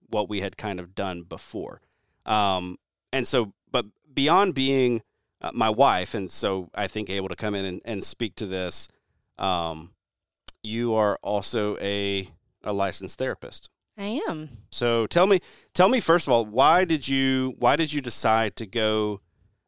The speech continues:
Speaker 1: uh, to go that route, and what kind of input do you think that that has made you,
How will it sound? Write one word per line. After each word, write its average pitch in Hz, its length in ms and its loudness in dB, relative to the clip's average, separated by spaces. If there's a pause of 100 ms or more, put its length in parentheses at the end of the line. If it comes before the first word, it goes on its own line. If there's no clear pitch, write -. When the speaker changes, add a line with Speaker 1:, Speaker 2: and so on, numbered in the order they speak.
(100)
Speaker 1:
uh, 98 460 0 (200)
to 131 140 0
go 113 280 2
that 110 340 0
route, 101 640 2
and 95 380 -4
what 110 220 0
kind 120 220 -2
of 98 180 -10
input 110 540 -4
do 104 80 -10
you 101 180 -8
think 107 280 -8
that 98 140 -10
that 107 220 0
has 104 220 -4
made 101 360 -4
you, 95 360 -10